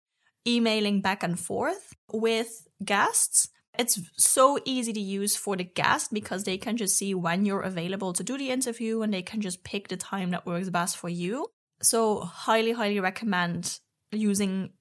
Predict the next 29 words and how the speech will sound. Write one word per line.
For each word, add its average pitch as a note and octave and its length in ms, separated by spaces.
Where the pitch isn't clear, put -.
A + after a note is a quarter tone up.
a E3 140
calendar F3+ 420
scheduling E3+ 880
software F3+ 560
for E3+ 160
that. F3+ 400
But C4 280
what A#3 100
I A3 60
also C4 320
love A3+ 180
about F#3+ 260
it F3 180
is F#3+ 160
that - 160
you A3+ 80
can - 220
ask G3 340
questions A3+ 800
at G3+ 120
the G#3 80
time G#3 440
that F#3 160
the F3+ 80
person F#3 560
is F#3+ 220
booking A3+ 380
the G#3 120
interview. G3+ 600